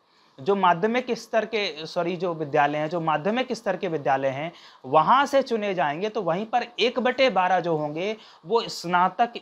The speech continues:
स्तर के अध्यापकों के द्वारा चुने जाते हैं। आपने देखा होगा यूनिवर्सिटी में और, अ, जो सरकारी विद्यालय जो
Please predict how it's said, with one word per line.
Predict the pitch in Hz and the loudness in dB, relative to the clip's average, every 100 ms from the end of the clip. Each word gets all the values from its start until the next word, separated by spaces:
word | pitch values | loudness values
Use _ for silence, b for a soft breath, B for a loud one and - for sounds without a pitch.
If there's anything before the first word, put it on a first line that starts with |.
| - | -14
स्तर | 165 - 214 | -14 0 2
के | 208 170 175 190 B B B - | 2 -4 -6 -6 B B B -8
अध्यापकों | 185 170 170 170 180 196 | -2 4 4 4 -4 -6
के | 202 | -4
द्वारा | 160 151 214 | 0 0 0
चुने | 214 - 196 175 | -4 -4 0 2
जाते | 139 120 - | 2 0 -2
हैं। | 113 104 b b - | -12 -14 b b -4
आपने | 202 226 202 | -2 -2 -2
देखा | 208 226 | 0 2
होगा | 214 202 | 4 2
यूनिवर्सिटी | 208 185 175 180 - 208 | 0 -2 -4 -6 -6 -6
में | 202 | 0
और, | 202 196 | 0 2
अ, | 190 190 190 | 2 2 0
जो | 170 175 175 165 - | 0 -2 -2 -4 -8
सरकारी | 160 170 185 190 | -2 0 0 0
विद्यालय | 151 151 160 202 196 185 160 | -2 2 2 2 0 -2 -4
जो | 156 160 156 | -4 -6 -8